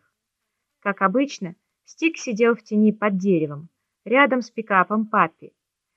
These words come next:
и его заспанные глазки свидетельствовали, что до нашего прихода он дрыхнул. Он приветствовал маму и бабку,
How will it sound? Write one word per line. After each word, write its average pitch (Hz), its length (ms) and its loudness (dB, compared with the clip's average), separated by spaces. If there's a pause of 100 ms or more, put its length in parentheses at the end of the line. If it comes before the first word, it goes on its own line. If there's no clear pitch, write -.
(200)
и 277 100 -4
его 285 200 4
заспанные 214 600 2
глазки 196 380 0
свидетельствовали, 214 1000 -6 (260)
что - 220 -8
до 233 120 0
нашего 202 380 2
прихода 190 460 -4
он 185 140 4
дрыхнул. 160 500 -4 (1120)
Он 330 180 0
приветствовал 269 640 2
маму 185 320 6
и 165 40 0
бабку, 254 540 0